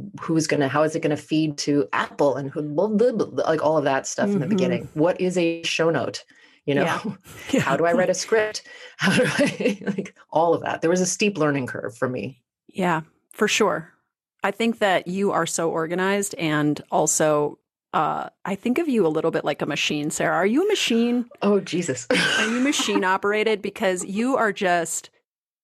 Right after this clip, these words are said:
Speaker 2: damn, you get it done and you get it done efficiently. And I'm over here like, um, um, uh, how do you do this again? Like, making it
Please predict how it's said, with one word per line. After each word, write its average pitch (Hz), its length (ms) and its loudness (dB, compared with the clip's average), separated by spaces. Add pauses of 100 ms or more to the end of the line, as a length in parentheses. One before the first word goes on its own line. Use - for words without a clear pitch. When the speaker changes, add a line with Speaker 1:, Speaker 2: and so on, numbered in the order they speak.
(260)
Speaker 2:
damn, 226 400 2
you 214 100 0
get 240 180 0
it - 180 -4
done 208 300 2
and 208 180 -4
you 185 60 -6
get 196 160 0
it 190 140 -2
done 175 160 2
efficiently. 220 760 0 (340)
And 202 120 2
I'm 202 140 4
over 208 180 2
here 196 240 2
like, 170 280 0 (420)
um, 262 420 2 (300)
um, 226 440 2 (280)
uh, 196 100 4
how 202 160 4
do 262 60 6
you 277 80 4
do 294 100 4
this 294 160 0
again? 294 460 2
Like, 185 720 -4
making 190 340 2
it 175 120 -2